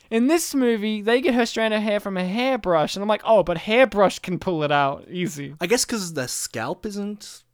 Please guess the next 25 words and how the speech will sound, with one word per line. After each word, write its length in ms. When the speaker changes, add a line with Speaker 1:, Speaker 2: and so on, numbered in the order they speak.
Speaker 2:
hard, 360
I 80
guess? 220
Speaker 1:
No. 680
Speaker 2:
Like, 160
Speaker 1:
No. 100
Speaker 2:
it 20
wa-, 220
the 260
hair 140
wasn't 240
cut, 220
it 20
was 100
just 140
pulled 240
out, 180
right? 160
Speaker 1:
Yeah, 220
but 180
it's 160
still, 240
like, 220
super 440
strength. 680